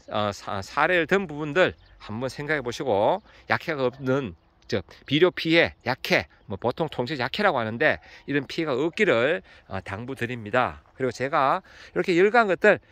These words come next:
제가 다시 요약해서 댓글 상단에 고정해 놓을 테니까 한번 보시고요. 어, 필요한, 궁금하신 것들은 역시나 댓글로 남겨주시면 제가, 어, 답글 드리겠습니다. 예, 오늘도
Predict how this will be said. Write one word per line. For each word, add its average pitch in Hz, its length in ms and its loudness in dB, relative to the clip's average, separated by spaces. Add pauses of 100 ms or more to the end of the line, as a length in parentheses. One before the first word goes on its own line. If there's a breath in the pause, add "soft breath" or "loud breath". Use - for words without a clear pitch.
(120 soft breath)
제가 160 120 2
다시 226 240 0
요약해서 196 760 2 (280 loud breath)
댓글 196 460 6
상단에 185 760 2 (280 soft breath)
고정해 151 360 2
놓을 190 180 2
테니까 131 540 0
한번 135 260 -6
보시고요. 151 560 0 (680 soft breath)
어, 95 280 -4
필요한, 180 300 2
궁금하신 151 500 0
것들은 175 340 2
역시나 143 420 2
댓글로 151 680 4
남겨주시면 139 600 -6
제가, 117 500 0 (260 soft breath)
어, 90 180 -10
답글 131 300 -2
드리겠습니다. 117 760 -4 (520 soft breath)
예, 147 80 0 (120)
오늘도 160 440 2